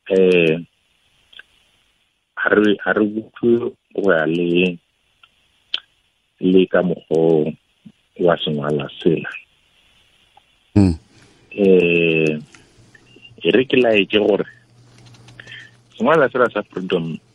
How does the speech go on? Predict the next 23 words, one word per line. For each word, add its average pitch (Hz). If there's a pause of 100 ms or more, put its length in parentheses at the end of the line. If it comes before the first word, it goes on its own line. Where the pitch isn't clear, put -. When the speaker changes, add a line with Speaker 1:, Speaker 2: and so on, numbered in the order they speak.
(180)
Speaker 1:
Charter - (140)
ka 160
Speaker 2:
Mm. 131
Speaker 1:
bo 95
sona, - (180)
Speaker 2:
Mm. 120 (180)
Speaker 1:
le 113
ge 147
re 151
sa 120
bušwe 101
ka, 87 (200)
ka 95
sona, 95 (1400)
re -
tla 92
gopola 110
gore 95 (960)
e 98
ka 123
no 156
se 101
be 87